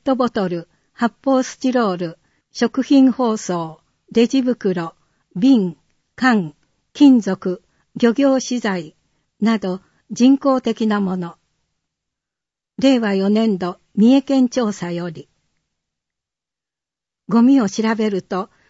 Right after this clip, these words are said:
私たちの生活や事業活動から発生した人工物が見つかります。海ゴミを減らすためには、沿岸部だけでなく、陸域での対策が重要です。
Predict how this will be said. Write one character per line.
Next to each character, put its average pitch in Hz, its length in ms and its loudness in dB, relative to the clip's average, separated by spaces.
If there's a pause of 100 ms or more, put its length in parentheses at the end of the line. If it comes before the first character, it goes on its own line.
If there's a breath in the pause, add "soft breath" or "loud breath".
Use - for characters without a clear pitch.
(220)
私 254 340 -4
た 220 160 -4
ち - 100 -10
の 202 160 -2
生 247 240 -2
活 233 300 -8
や 214 200 -2
事 220 160 -4
業 269 220 0
活 262 300 -6
動 196 180 -2
か 202 160 -6
ら 185 140 -4
発 208 220 -8
生 226 260 -2
し - 120 -14
た 202 240 -6 (360 soft breath)
人 269 240 4
工 269 260 -2
物 196 260 -4
が 180 120 -4
見 190 140 -2
つ - 100 -20
か 196 140 -4
り 190 120 -6
ま 175 160 -6
す。 - 160 -20 (800)
海 254 280 6
ゴ 269 140 2
ミ 254 180 4
を 254 80 2
減 226 160 -2
ら 254 120 0
す - 140 -18
た 202 120 -2
め 214 140 0
に 202 140 0
は、 185 240 -4 (340 soft breath)
沿 262 260 4
岸 269 220 0
部 202 140 -2
だ 185 140 -4
け 240 120 -4
で 196 160 -2
な 196 160 -2
く、 190 240 -6 (380)
陸 240 320 0
域 269 240 0
で 262 120 0
の 208 160 0
対 233 220 -2
策 233 300 -4
が 214 160 -2
重 220 260 0
要 196 240 -2
で 180 160 -8
す。 - 240 -20